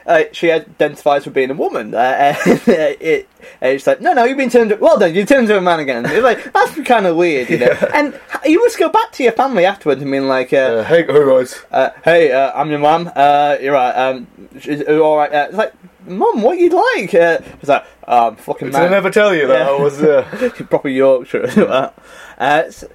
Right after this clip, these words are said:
Speaker 1: so, like, that's, um, this is quite an important thing for what's about to happen as well. So he's just turned back into a man. So most people would know Tiresias as a blind prophet.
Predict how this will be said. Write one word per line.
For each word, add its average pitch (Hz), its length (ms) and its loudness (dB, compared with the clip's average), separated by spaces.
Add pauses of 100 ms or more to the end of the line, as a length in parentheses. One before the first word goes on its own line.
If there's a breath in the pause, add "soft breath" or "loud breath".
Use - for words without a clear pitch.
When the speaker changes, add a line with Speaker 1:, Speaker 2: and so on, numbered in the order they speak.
(160 loud breath)
Speaker 1:
so, - 300 2
like, 220 240 0
that's, 269 260 -2
um, 208 300 0 (260 loud breath)
this 233 180 0
is 247 160 -6
quite - 280 0
an 160 40 -10
important 147 480 -4
thing 127 200 -2
for 123 160 -10
what's 120 180 -4
about - 240 -12
to - 80 -14
happen - 420 -10
as - 160 -20
well. 113 200 -8 (640)
So - 160 -4
he's 135 100 -2
just 170 180 -6
turned 151 200 -2
back 135 160 -2
into 127 240 -4
a 117 40 -6
man. 110 320 -10 (640 soft breath)
So - 140 -6
most 185 260 0
people 165 300 -2
would 131 100 2
know 131 300 0
Tiresias 127 800 -8
as 139 100 -6
a 151 60 -4
blind 147 720 -4
prophet. - 640 -6